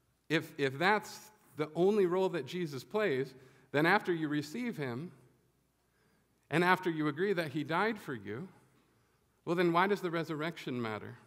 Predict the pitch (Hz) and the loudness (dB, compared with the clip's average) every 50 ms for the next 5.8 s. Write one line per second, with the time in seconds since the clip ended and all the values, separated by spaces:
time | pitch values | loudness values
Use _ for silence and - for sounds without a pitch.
0 | _ _ _ _ _ _ _ _ _ _ _ _ _ _ 156 196 240 262 233 240 | _ _ _ _ _ _ _ _ _ _ _ _ _ _ -2 0 0 2 2 2
1 | 233 214 214 226 233 214 208 208 208 202 214 208 214 - 220 214 - - - 208 | 4 4 4 4 4 4 2 0 0 0 0 -4 -4 -6 -8 -8 -8 -4 -2 -2
2 | 190 175 156 165 147 139 131 151 147 208 233 202 135 110 104 - - - - - | -2 -2 -2 -6 -10 -12 -12 -6 -2 -2 -2 -2 -2 -4 -6 -8 -8 -14 -20 -20
3 | - _ _ _ _ _ _ _ _ - - - 180 202 226 254 262 233 240 226 | -20 _ _ _ _ _ _ _ _ -18 -2 2 4 4 4 4 2 2 2 2
4 | 214 208 214 208 180 175 180 196 208 214 208 - 196 170 143 - 170 170 170 165 | 2 0 0 0 0 2 4 4 2 2 0 -2 -2 -2 0 0 0 0 0 -2
5 | - - - - 220 226 240 247 233 196 147 127 107 95 90 87 | -6 -12 -6 -2 0 2 2 2 0 0 -2 -4 -4 -4 -8 -12